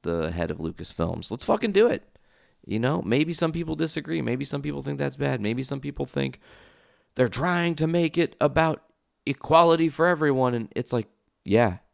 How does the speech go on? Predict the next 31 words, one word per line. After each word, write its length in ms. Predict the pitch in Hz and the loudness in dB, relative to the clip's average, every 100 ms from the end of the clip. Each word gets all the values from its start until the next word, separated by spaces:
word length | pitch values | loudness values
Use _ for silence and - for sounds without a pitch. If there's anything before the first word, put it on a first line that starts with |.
| - | -10
it, 120 | 85 | -4
it 200 | - 104 | 0 0
should 200 | - 131 | 4 2
be 80 | 127 | 4
about 220 | 107 95 | 2 2
equality 440 | 92 - 90 90 90 | 0 2 2 4 0
for 140 | - | 0
everyone, 260 | 87 87 90 | -2 0 -2
you 80 | 90 | -6
fuck 340 | - 101 - | 2 2 2
stains. 540 | - 104 101 110 120 - _ _ _ _ _ _ _ _ _ _ _ _ _ _ | -2 0 0 0 -4 -10 _ _ _ _ _ _ _ _ _ _ _ _ _ _
Everyone 340 | 120 135 135 120 | 4 6 6 4
should 140 | 98 | 4
have 100 | 104 | 0
an 80 | 98 | 2
equal 240 | 95 90 | 0 -2
slice 320 | 90 92 90 80 | -2 0 0 -2
of 60 | |
the 80 | 85 | -4
pie, 340 | - 82 80 | 0 0 0
even 200 | 80 101 | -2 -2
if 100 | 120 | -2
it's 140 | 123 - | -4 -2
not 200 | 139 143 | 0 0
equal 280 | 143 139 135 | -2 -4 -4
slice 640 | 139 143 139 98 - - _ - | 0 2 2 -2 -8 -14 _ -4
or 80 | 123 | -2
equal 220 | 135 139 | 0 -2
cut. 360 | - 151 113 - _ _ _ _ _ _ _ _ _ _ _ _ _ _ _ _ _ _ | 0 -2 -2 -8 _ _ _ _ _ _ _ _ _ _ _ _ _ _ _ _ _ _
If, 120 | - 107 | -2 2
if, 320 | 90 113 - | 4 4 0